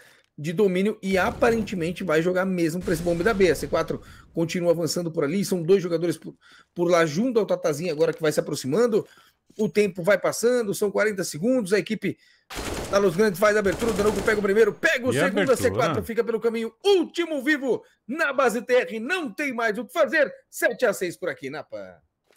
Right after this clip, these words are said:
Speaker 2: E pelo dinheiro também da Los Grandes, amarelo Tatazinho, guardar o armamento é importante, mas importante mais ainda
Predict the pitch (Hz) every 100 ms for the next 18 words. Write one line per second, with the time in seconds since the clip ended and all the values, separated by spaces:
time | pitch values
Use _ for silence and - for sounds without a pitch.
0 | - 190 175 185 190 190 156 127 147 185
1 | 165 131 113 127 123 110 95 85 85 95
2 | 135 127 113 104 98 95 139 139 139 101
3 | 110 160 156 160 143 104 123 170 202 190
4 | 170 156 120 117 147 170 165 - 185 -
5 | 156 139 127 123 139 135 143 151 139 147
6 | 139 131 123 120 131 170 208 180 165 135
7 | 170 208 175 110